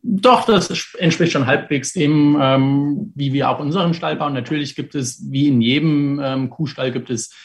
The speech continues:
Fress- und Liegebereiche. Ähm, es gibt den sogenannten Futtertisch in der Mitte und links und rechts gibt's die Kühe. Das stimmt.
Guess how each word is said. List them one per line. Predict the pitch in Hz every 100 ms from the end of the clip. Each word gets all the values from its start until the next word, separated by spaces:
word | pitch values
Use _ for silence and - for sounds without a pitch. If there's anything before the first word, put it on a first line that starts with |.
| _
Fress- | - 135 151 151
und | - 113
Liegebereiche. | 120 196 185 170 151 147 147 143 139 143 151 143
Ähm, | 127 123 123 123 127 -
es | 139 -
gibt | 120
den | 120
sogenannten | 127 120 117 127
Futtertisch | 117 202 185 175 175 156
in |
der | 135 139
Mitte | 165 175
und | 147
links | 123 135 139
und | 123
rechts | 120 -
gibt's | 117 -
die | 120
Kühe. | - 202 196 190 196 - -
Das | - 123
stimmt. | - 208 262 -